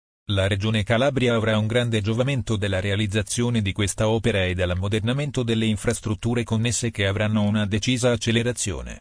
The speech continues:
dalla strada statale centosei all'autostrada del Mediterraneo, fino all'alta velocità e all'alta capacità ferroviaria. Queste le parole di commento del presidente Roberto Occhiuto, alla decisione del Senato sulla trasformazione in legge del D L sul ponte sullo Stretto,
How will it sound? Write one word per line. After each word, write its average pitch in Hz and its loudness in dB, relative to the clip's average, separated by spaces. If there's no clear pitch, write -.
dalla 98 -2
strada 117 0
statale 104 0
centosei 117 0
all'autostrada 113 0
del 113 2
Mediterraneo, 107 -4
fino 110 -2
all'alta 127 0
velocità 107 0
e 110 2
all'alta 120 0
capacità 113 0
ferroviaria. 98 -2
Queste 135 -2
le 73 -6
parole 101 0
di 107 2
commento 127 -2
del 117 0
presidente 117 0
Roberto 107 0
Occhiuto, 113 0
alla 104 2
decisione 113 0
del 101 0
Senato 113 -2
sulla 110 0
trasformazione 104 0
in 98 0
legge 104 0
del 101 0
D 101 0
L 107 0
sul 101 -2
ponte 117 -2
sullo 104 0
Stretto, - -6